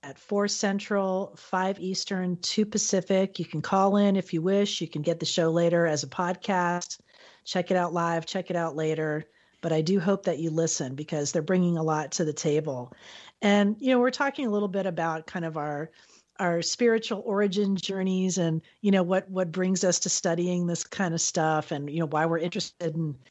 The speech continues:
people and, and what they do. I mean, what would you say is a goal for the show, for One Soul Radio? I mean, do you really want to help people to, you know, o-, open up to their spiritual selves, that there is something else out there?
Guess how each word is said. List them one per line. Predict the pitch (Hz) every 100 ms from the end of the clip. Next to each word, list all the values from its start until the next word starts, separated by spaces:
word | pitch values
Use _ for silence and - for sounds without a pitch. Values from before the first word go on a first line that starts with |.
| - _
people | - 233 233 202 196
and, | 170
and | 165 170
what | 175 180
they | 190
do. | 170 175 185 180 175 - - -
I |
mean, | 226 233
what | 285
would | 370 381
you | -
say | - 269 254 240 -
is | 196 190 185 180 -
a | 190
goal | 165 156 185 190 190 185
for | 175 - 175 165 156 151 147 _ _
the | 180
show, | 165 - 190 175 160
for | 156 175
One | 160 165 160
Soul | - 170 156
Radio? | 151 156 156 151
I | 143
mean, | 156
do | 165
you | 180
really | 202 233
want | 233 208
to |
help | 175 185
people | - 202 202 180
to, | 175 - 175 165 160 - _ _ - _ _
you | 208
know, | 190 208
o-, | 208 208 -
open | 220 220 202
up | 202
to | - 202
their | 208 214
spiritual | - 233 220 220 233
selves, | - 208 220 226 208
that | 175 160 165
there | 170
is | 175 175
something | - 196 202 190
else | 185 185 196 - -
out | 185 180 190
there? | 202 202 208